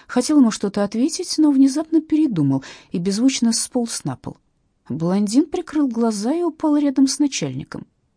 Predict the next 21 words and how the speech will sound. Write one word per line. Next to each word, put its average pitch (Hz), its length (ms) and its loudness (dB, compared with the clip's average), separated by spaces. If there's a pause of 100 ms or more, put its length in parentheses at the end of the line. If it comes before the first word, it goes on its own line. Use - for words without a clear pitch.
(180)
"Блин, 226 600 2
горелый!" 147 680 -2 (460)
вскрикнул 139 480 -4
брюнет 151 360 -2 (360)
и 175 100 -2
выхватил 175 500 0
из-за 165 240 0
пазухи 185 500 -4
тяжелый 170 540 -2
черный 156 380 -2
пистолет. - 520 -10 (580)
Однако 247 400 2
профессор 370 500 -2
Померанцев 359 760 0 (200)
успел 285 460 0
опередить 247 560 2
его. - 220 -12 (400)
Он 233 200 0
зажал 269 340 2
между 175 300 -2
зубами 233 500 2